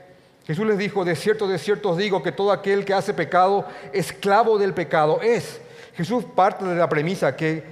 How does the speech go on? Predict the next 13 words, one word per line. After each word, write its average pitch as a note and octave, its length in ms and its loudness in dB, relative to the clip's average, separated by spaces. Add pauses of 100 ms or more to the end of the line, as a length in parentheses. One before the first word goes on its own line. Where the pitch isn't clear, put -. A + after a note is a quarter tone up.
(160)
los D#3+ 300 0
hombres F#3+ 420 0
son F3+ 420 -2
esclavos F3+ 1080 0
del F3 180 -2
pecado D#3 680 0 (2750)
y D#3 60 -8
están F#3+ 220 2
gobernados F#3 680 2
por F3 200 -4
sus D#3+ 140 -6
malos F3 340 2
deseos. D#3 640 -2